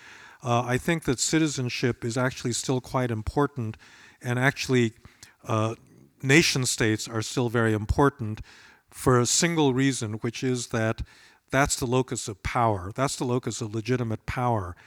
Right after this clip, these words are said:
Uh, and in the world, if you want to accomplish anything, you have to be able to use power. So we want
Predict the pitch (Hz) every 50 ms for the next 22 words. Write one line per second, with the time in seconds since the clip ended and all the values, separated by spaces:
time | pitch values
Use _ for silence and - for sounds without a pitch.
0 | - - - - - - _ _ - 120 113 110 107 117 120 - 127 120 120 120
1 | 127 135 143 151 160 151 127 135 135 131 131 123 117 - - 120 117 127 131 123
2 | 120 117 - - - 135 135 - 131 117 - - 117 113 113 113 - 123 113 113
3 | 113 117 110 120 131 127 - - 117 117 117 120 117 117 113 110 - - 117 110
4 | 117 123 127 127 113 - - - - 135 131 127 107 110 - - - 123 123 123
5 | 120 113 135 143 151 156 156 151 -